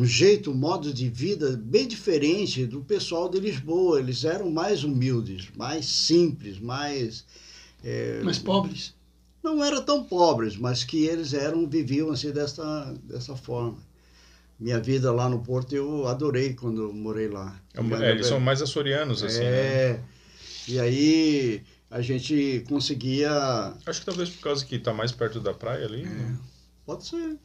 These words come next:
Speaker 3: Uma vida mais simples, mais
Speaker 1: É. Tinha,
Speaker 2: Pescador.
Speaker 3: Igual os manezinhos aqui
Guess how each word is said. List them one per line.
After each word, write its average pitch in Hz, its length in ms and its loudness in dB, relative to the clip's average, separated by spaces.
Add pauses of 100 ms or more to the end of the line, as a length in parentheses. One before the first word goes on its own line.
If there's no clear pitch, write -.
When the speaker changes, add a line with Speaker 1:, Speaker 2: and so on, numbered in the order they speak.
(800)
Speaker 3:
Uma 104 100 -12
vida 104 200 -8
mais 101 180 -8
simples, 113 520 -4
mais 98 580 -10 (240)
Speaker 1:
É. 104 260 -12 (840)
Tinha, 131 520 -2 (100)
Speaker 2:
Pescador. 180 640 2 (720)
Speaker 3:
Igual 160 180 -8
os 185 80 -8
manezinhos 156 520 -4
aqui 127 240 -8